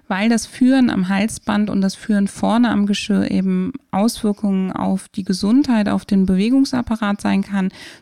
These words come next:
wenn der Hund uns dann doch in die Leine geht oder auch das Rumbaumeln der Leine vorne vor der Schulter halt echt,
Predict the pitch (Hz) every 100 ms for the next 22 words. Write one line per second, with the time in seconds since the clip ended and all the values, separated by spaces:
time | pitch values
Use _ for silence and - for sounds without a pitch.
0 | - 202 202 190 190 185 180 - 180 180
1 | 240 294 247 214 196 202 196 202 - 185
2 | - 180 190 - 170 208 359 330 160 156
3 | 165 170 175 175 170 170 208 277 190 -
4 | - 214 233 254 202 208 226 - 196 180
5 | 175 208 220 233 185 185 196 - - -
6 | - - 190 190 - _ 190 202 - -